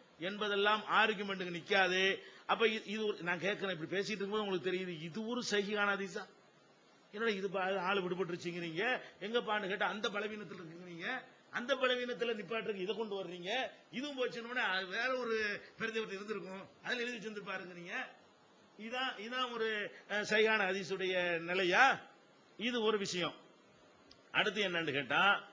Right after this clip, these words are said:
அஹ், இன்னொரு, இது ஒரு குறையாச்சா? இதுல அம்ரு பு-, இதா ரெண்டு, ஒரு, ஒரு குறை என்ன? அதாவது அறிவிப்பாளர்களுக்கு மத்தியில தொடர்பு இல்லை,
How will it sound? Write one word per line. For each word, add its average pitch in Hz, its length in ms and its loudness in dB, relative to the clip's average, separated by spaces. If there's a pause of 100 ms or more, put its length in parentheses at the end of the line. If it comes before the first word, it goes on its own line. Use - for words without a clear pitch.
(380)
அஹ், 190 800 4
இன்னொரு, 262 380 6
இது 233 180 -2
ஒரு 233 120 2
குறையாச்சா? 214 520 6 (800)
இதுல 233 260 2 (560)
அம்ரு 285 340 4
பு-, 233 260 -2
இதா 214 160 6
ரெண்டு, 214 460 0
ஒரு, 196 240 0
ஒரு 226 140 4
குறை 247 220 6
என்ன? 240 400 4 (680)
அதாவது 202 420 6
அறிவிப்பாளர்களுக்கு 202 920 4
மத்தியில 185 540 2
தொடர்பு 190 480 0
இல்லை, 170 420 0